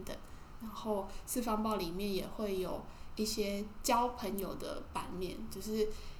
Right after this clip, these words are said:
因为以前《四方报》是二零零六年的时候创办的，那时候网络还没有那么普及，那，那时候我要交朋友的话，我就可以写信去给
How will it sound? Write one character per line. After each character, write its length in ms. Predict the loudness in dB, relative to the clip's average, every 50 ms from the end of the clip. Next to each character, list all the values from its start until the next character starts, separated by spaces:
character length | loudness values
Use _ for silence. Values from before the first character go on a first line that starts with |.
| -8 -6 -2
因 100 | -2 -2
为 80 | -2 0 -2
以 100 | -2 0
前 200 | 0 -2 -2 -2
《四 140 | 0 0
方 220 | 2 2 2 2 2
报》 260 | 2 2 2 0 0
是 300 | 0 0 0 0 0 0
二 160 | 0 0 2 4
零 200 | 4 4 4 2
零 180 | 2 2 2
六 160 | 2 2 0
年 240 | 0 0 0 0 0
的 80 | -2 -2 -2 -2 -2 0 2
时 300 | 2 4 4 2 2 0
候 360 | -2 0 4 6 6 6 6 4
创 300 | 2 2 2 2 2 4
办 280 | 4 4 4 4 2 0
的， 80 | 0 -2 -2 -2 -4 -4 -2 0
那 100 | 2 4
时 100 | 6 6
候 220 | 6 6 6 6 4 2 2 4
网 180 | 4 4 6
络 100 | 6 6
还 140 | 4 4 2
没 100 | 2 2
有 60 | 2
那 120 | 2 2 0
么 120 | 0 0 -2 -2
普 80 | -2 -4 -4 -4 -4
及， 160 | -4 -4 -4 -4 -4 -6 -6 -6 -4 -2
那， 160 | -2 0 0
那 160 | 0 0 0
时 120 | 0 0 0
候 240 | 0 2 2 4
我 260 | 4 4 2 2 2 2
要 180 | 2 2 2 2
交 180 | 4 4 4
朋 180 | 4 4 2 0
友 140 | 0 0 0
的 100 | -2 -2
话， 320 | -2 0 0 0 0 0 -2 -2 -2 -2 0 0
我 80 | 2 2
就 120 | 2 2
可 180 | 2 2 4 4
以 180 | 4 4 4 2
写 260 | 2 0 0 0 0
信 440 | 0 0 0 2 2 2 0 0 -2 -4 -4 -4
去 160 | -2 -2 -2
给 240 | 0 0 0 -2 -2